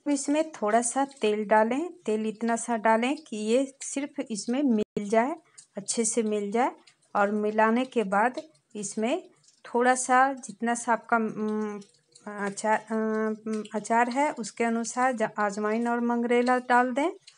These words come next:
उसके बाद थोड़ा सा मिर्ची पाउडर डालें,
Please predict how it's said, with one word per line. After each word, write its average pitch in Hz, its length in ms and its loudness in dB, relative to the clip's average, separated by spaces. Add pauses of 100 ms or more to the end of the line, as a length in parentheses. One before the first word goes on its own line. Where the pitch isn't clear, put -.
(300)
उसके 226 300 -2
बाद 247 180 6 (180)
थोड़ा 220 180 2
सा 254 220 2
मिर्ची 220 460 0
पाउडर 247 420 4
डालें, 262 460 4